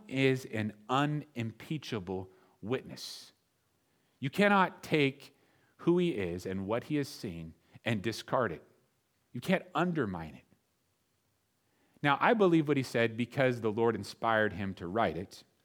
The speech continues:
but say you don't believe in the scriptures. Say that you don't necessarily believe that what is written here is from God. It might just be from a person. Let's talk more about why John is an unimpeachable witness in a legal sense.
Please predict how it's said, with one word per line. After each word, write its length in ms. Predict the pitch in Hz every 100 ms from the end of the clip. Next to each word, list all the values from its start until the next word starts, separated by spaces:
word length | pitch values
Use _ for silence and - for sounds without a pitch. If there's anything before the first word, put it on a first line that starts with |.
| _
but 80 | 147
say 200 | - 208
you 180 | 233 233
don't 160 | 214 185
believe 320 | 180 196 175
in 40 |
the 80 | 131
scriptures. 600 | - 101 - - - - _ _ _ _ _ -
Say 320 | - 180 185
that 140 | 165
you 140 | 135 151
don't 180 | 170 127
necessarily 800 | 139 - - 151 147 147 151 147
believe 640 | 131 135 156 175 135 131
that 240 | 120 113 - - 110
what 180 | 143
is 160 | 147 120
written 240 | 139 127
here 260 | 107 135 135
is 180 | 113 -
from 360 | - 123 113
God. 340 | 104 131 139 135
It 80 | 117
might 220 | 120 113
just 180 | 110 -
be 140 | 117
from 160 | 113 104
a 60 |
person. 440 | - 123 131 151 135
Let's 220 | 156 -
talk 240 | 165 170
more 240 | 139 175 175
about 320 | 110 107 - - - -
why 400 | 101 120 139 131
John 480 | 117 120 123 123 123
is 200 | 113 113
an 140 | 113 107
unimpeachable 640 | 113 113 113 113 107 101
witness 260 | 120 120 110
in 160 | 127
a 60 | 127
legal 320 | 131 185 143
sense. 400 | - 82 - -